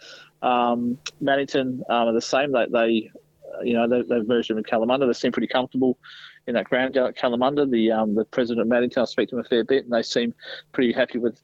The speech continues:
how all that's, how all that's going. And obviously the Kalamunda juniors now have a, um,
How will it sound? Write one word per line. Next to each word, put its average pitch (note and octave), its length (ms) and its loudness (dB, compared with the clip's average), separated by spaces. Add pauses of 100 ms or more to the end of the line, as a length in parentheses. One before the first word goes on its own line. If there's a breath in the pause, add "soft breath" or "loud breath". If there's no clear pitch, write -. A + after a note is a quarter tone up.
how C3+ 100 -4
all C3 100 2
that's, - 340 -2 (160)
how A#2+ 180 2
all A#2 120 2
that's A#2 160 -2
going. C3+ 280 2
And A#2 140 -4 (400 loud breath)
obviously A#2 280 -2
the - 80 -10
Kalamunda A#2 420 0
juniors A#2 420 0
now A2+ 160 2
have A2+ 220 0
a, A2 240 4
um, A2+ 340 0